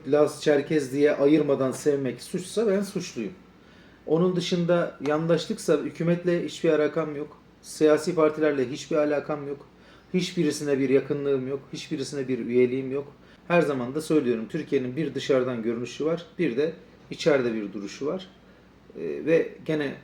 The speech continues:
Abdullah Hoca gibi, Abdullah Çiftçi gibi çok severim, takip edin kendisini.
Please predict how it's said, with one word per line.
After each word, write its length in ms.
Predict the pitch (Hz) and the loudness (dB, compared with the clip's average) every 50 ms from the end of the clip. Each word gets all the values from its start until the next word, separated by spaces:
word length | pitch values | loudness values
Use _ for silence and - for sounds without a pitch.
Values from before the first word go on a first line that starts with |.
| - - | -8 -2
Abdullah 420 | 139 139 139 135 156 151 156 147 | -2 -2 0 0 2 2 4 4
Hoca 200 | 143 127 120 120 | 4 4 2 -2
gibi, 160 | 113 101 110 | -2 0 0
Abdullah 400 | 117 127 123 - 135 147 139 123 | 0 -2 -2 -2 -2 -2 -2 -2
Çiftçi 340 | - - - - - - 123 | -4 -12 -14 -10 -8 -6 -6
gibi 180 | 110 98 101 - | -6 -6 -8 -4
çok 200 | - 160 156 - | -4 -4 -4 0
severim, 340 | - 131 117 117 113 110 | 0 0 0 0 -2 -4
takip 320 | - 143 135 135 131 143 127 | -2 -2 -2 -2 -2 -2 -4
edin 180 | 123 113 113 | -4 -4 -4
kendisini. 480 | 110 - 113 107 104 98 - - 135 151 | -6 -6 -6 -6 -8 -10 -12 -12 -10 -12